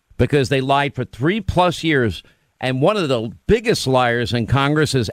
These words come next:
Adam Schiff himself. It's repulsive,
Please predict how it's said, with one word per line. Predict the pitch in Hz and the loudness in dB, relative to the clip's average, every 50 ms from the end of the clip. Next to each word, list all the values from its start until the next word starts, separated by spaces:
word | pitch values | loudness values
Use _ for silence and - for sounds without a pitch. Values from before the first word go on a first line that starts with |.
| - | -4
Adam | 131 147 165 170 190 185 | -2 0 0 0 0 0
Schiff | 160 - - - 165 156 143 - | -2 -2 0 0 0 0 0 0
himself. | 147 143 131 117 - - 135 123 95 85 73 - - - _ _ _ _ _ - | -2 -2 -2 -2 0 0 2 2 2 0 -2 -4 -10 -20 _ _ _ _ _ -6
It's | 113 120 - - | -6 -6 -2 0
repulsive, | 139 131 117 - - - - 165 165 170 - - - 110 76 - - | 0 0 0 0 -2 -2 0 0 0 0 0 0 0 0 -2 -2 -8